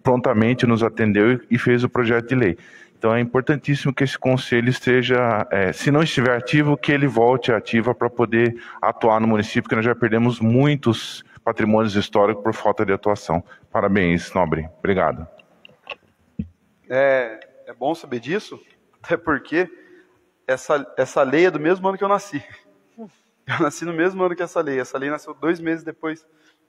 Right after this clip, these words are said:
Speaker 2: que eu. Então, é, é, eu não tenho esse conhecimento prático que você teve, essa experiência que você viveu.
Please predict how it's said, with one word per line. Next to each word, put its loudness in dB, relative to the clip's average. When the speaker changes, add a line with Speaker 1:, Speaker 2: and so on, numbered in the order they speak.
Speaker 2:
que -8
eu. -2
Então, -4
é, 2
é, -4
eu -6
não -10
tenho -4
esse -16
conhecimento -6
prático -2
que -20
você -12
teve, -4
essa -12
experiência -8
que -20
você -14
viveu. -8